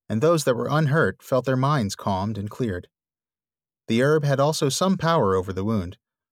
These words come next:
for Frodo felt the pain and also the sense of frozen cold lessen in his side. But the life did not return to his arm, and he could not raise or use his hand. He bitterly regretted his foolishness,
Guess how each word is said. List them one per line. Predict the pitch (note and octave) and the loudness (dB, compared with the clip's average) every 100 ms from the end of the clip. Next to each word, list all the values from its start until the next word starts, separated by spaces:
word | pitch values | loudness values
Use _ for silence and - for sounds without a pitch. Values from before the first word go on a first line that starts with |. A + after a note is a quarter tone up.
| _ | _
for | A2 | -6
Frodo | - D3+ C3+ G2 | 0 2 4 2
felt | - G#2+ G#2+ | 2 -2 -2
the | |
pain | - A#2 G#2 A2 | -4 -2 0 0
and | F#2 F#2 | -2 -4
also | A2 B2 A2 | -4 -2 -2
the | G2 | -2
sense | F#2+ G#2+ G#2+ - | -4 -2 -4 -6
of | F#2+ | -8
frozen | - A2+ G#2+ G2 | -2 0 0 -4
cold | - C3 A#2 F#2+ | -2 -2 -2 -2
lessen | G2+ A2+ - F2+ | -2 -2 -2 -8
in | F2 | -8
his | F#2+ - | -8 -6
side. | G#2+ F#2+ F2+ _ _ _ _ _ _ | -6 -6 -10 _ _ _ _ _ _
But | A#2 A2 | -4 0
the | A#2 | 2
life | A2+ D3+ - | 2 0 -4
did | B2+ | -2
not | C#3 C#3+ | -2 -2
return | C#3 D3+ A2+ | -4 -2 -2
to | G2 | -2
his | F#2+ G2 | -6 -4
arm, | G#2+ F2 G2 _ _ _ - | -4 -4 -12 _ _ _ -10
and | G#2 | -6
he | G#2 | -4
could | G#2+ | -4
not | A2 A2+ | -4 -2
raise | G#2 G2 A2 G2+ | -2 -2 -4 -4
or | F#2+ | -4
use | A2 G2+ F2+ | -4 -4 -6
his | G2 | -8
hand. | G#2 F#2+ F#2 _ _ _ _ _ _ _ _ _ _ - | -6 -8 -10 _ _ _ _ _ _ _ _ _ _ -2
He | D3 | -2
bitterly | A#2 C#3+ D#3 D#3 D3 | 0 2 4 4 4
regretted | B2+ A2+ G#2+ F#2+ | 2 2 2 0
his | F#2 - | -6 -4
foolishness, | G#2 F#2 - F#2+ - | -2 -4 -8 -12 -14